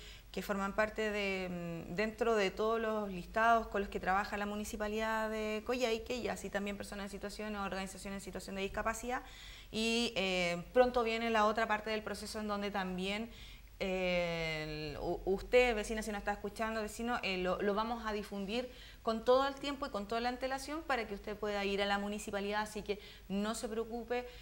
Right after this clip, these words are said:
eh, vamos a estar también atendiendo los teléfonos a través de nuestras redes sociales, todas las consultas que ustedes nos tengan que hacer. La idea es que, em,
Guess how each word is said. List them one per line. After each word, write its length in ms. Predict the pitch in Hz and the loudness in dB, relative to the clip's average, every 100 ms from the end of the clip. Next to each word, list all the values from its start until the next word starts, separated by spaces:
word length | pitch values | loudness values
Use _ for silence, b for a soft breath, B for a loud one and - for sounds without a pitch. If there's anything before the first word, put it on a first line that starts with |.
| B | B
eh, 300 | - 185 180 175 | -4 0 2 2
vamos 220 | 190 180 | 2 0
a 20 | |
estar 220 | 190 202 | -2 -2
también 240 | 196 190 196 | -2 -2 -4
atendiendo 1040 | 185 180 190 196 190 185 185 180 175 180 180 180 | -4 -6 -4 -2 0 2 2 2 2 0 -2 0
los 280 | 208 208 | 0 0
teléfonos 840 | - 196 208 247 240 233 220 220 220 B B | -2 -2 0 -2 -2 -4 -2 -2 -4 B B
a 80 | - | 0
través 220 | 202 208 | 2 2
de 80 | 202 | 2
nuestras 400 | 202 202 202 196 | -2 -2 0 0
redes 240 | 190 196 190 | 2 0 0
sociales, 420 | 196 247 240 240 | 0 2 2 2
todas 140 | - | -2
las 80 | 302 | -2
consultas 420 | 302 269 277 269 | -4 -8 -8 -10
que 80 | 269 | -12
ustedes 300 | 269 269 269 | -6 -2 -2
nos 120 | 262 | -2
tengan 320 | 269 262 262 | -4 -2 -2
que 80 | 262 | -4
hacer. 280 | 254 - 320 320 B B | -6 -4 -4 -6 B B
La 120 | 233 | 2
idea 540 | 233 220 226 220 208 208 | 4 4 2 4 4 4
es 220 | 220 220 | 2 -2
que, 440 | - 220 214 214 - | -2 2 4 4 2
em, 560 | 185 185 180 170 165 | 0 0 -2 -4 -6